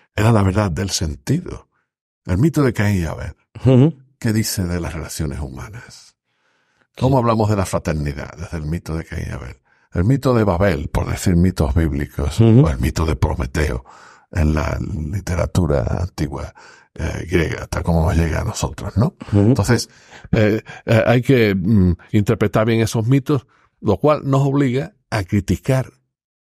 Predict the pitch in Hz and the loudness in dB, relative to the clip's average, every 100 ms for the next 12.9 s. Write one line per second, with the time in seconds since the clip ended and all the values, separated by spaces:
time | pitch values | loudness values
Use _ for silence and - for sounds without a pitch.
0 | _ _ - 117 101 101 110 107 95 98 | _ _ 0 2 2 0 0 0 0 0
1 | 95 80 - 170 110 - 98 90 95 - | 0 0 0 0 -2 -4 -4 -4 -6 -8
2 | 82 69 - - - 73 76 - 139 120 | -12 -12 -16 -12 -10 -10 -10 -4 2 2
3 | 160 - _ _ _ _ _ _ 120 110 | 2 -6 _ _ _ _ _ _ -2 2
4 | 107 156 180 170 120 135 - 113 127 135 | 2 2 2 2 0 -4 -6 -4 0 2
5 | 147 - 131 113 127 120 110 113 143 139 | 2 2 0 2 2 2 2 2 2 2
6 | 123 135 117 127 131 123 101 95 123 - | 2 2 4 2 2 2 2 2 0 -2
7 | - - - - _ - - 71 - - | -10 -12 -20 -20 _ -6 -4 -6 -8 -10
8 | - - - 76 78 65 - 85 - 80 | -8 -8 -8 -8 -6 -6 -4 -4 -2 -4
9 | 90 82 - - - - - - - - | -4 -6 -2 -2 -4 -14 -18 -18 -20 -20
10 | - 143 80 - 78 113 82 90 - - | -4 -2 2 2 4 4 2 2 0 2
11 | 85 107 92 69 - 73 67 - - - | 2 2 2 -2 -2 -4 -4 -4 -6 -4
12 | - 85 90 98 73 - 80 71 67 | -2 0 2 2 0 -4 -2 0 -2